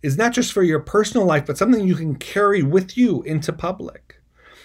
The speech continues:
A preferential option for the poor is not just something to consider in your personal finances, but something that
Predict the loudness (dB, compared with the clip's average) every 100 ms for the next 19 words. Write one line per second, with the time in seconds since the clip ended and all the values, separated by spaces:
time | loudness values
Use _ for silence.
0 | -20 _ _ -2 -2 0 -2 2 2 4
1 | 4 4 2 2 -2 -4 -2 -4 -2 -2
2 | -4 -6 -10 -4 0 2 2 0 -2 -2
3 | -2 -4 -2 -2 -2 -4 -4 -4 -2 -2
4 | 0 0 0 -4 -4 -6 -6 -10 -10 -8
5 | -6 -4 -4 -4 -8 -12 -18 -20 -14 -14
6 | -6 -2 -2 -2 -4 -2 -4